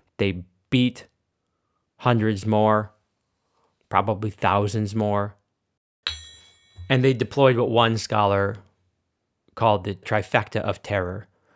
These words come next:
Chinese gangs, the Chinese police, and the Chinese People Liberation Army. This trifecta of terror has been used in Tibet and Xinjiang as well,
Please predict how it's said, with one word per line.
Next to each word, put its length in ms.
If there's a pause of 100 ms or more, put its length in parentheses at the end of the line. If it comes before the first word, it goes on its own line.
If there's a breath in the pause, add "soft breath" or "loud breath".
(720)
Chinese 400
gangs, 640 (220)
the 80
Chinese 340
police, 560 (280)
and 100
the 40
Chinese 420
People 300
Liberation 560
Army. 380 (320)
This 120
trifecta 440
of 120
terror 340
has 140
been 220
used 520
in 500 (880)
Tibet 560
and 180
Xinjiang 640
as 140
well, 440